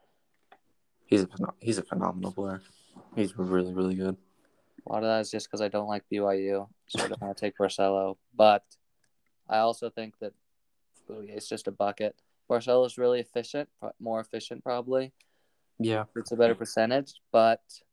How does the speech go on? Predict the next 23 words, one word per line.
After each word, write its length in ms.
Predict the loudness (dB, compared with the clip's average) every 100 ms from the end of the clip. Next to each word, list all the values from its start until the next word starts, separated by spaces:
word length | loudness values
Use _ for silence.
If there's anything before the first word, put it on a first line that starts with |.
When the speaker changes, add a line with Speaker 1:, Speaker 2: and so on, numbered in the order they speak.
| _ _ _ _ _ _ _ _ _ -6
Speaker 2:
Bouye 380 | -4 -2 -2 -4
just 240 | -14 -18 _ _ _ _ -6
Speaker 1:
He's 100 | -2
just 180 | -2 0
a 40 |
more 180 | 2 2
complete 360 | 0 -4 -6 -4
player, 300 | -2 -2 -4 _ _ -8
in 80 |
my 80 | -4 -4
Speaker 2:
Yeah. 80 |
Speaker 1:
opinion. 260 | -6 -10 -10 -16 _ _
Speaker 2:
Yeah, 220 | 0 0 0 _ _ _ _
I 60 | -16
think 200 | -16 -10
so 140 | -12
too. 240 | -10 -10
I 160 | -10 -14 -10
think 120 | -10
he's 80 | -8
better. 300 | -8 -8 -10 _ _ _ _ _ _ _ _ _ _ _
More 160 | -10 -8
athletic. 360 | -4 -4 -4